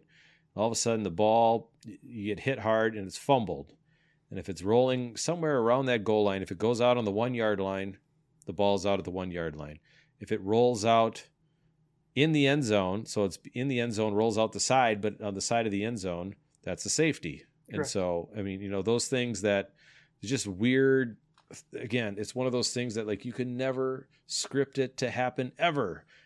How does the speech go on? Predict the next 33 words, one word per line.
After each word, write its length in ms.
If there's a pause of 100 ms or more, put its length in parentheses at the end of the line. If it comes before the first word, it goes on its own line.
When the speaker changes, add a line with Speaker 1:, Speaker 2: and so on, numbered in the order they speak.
(140)
Speaker 1:
But, 200
you 80
know, 140
you 140
have 320
to 60
be 160
aware 360
of 100
where 140
the 80
ball 280
went 140
out 100
of 80
bounds 380
and 100
what 140
happens. 520 (140)
Speaker 2:
Well, 160
and 140
this 160
is 80
one 120
of 60
those 140
points 380
in 120
the 80
book 360
where 140
I 140
think 280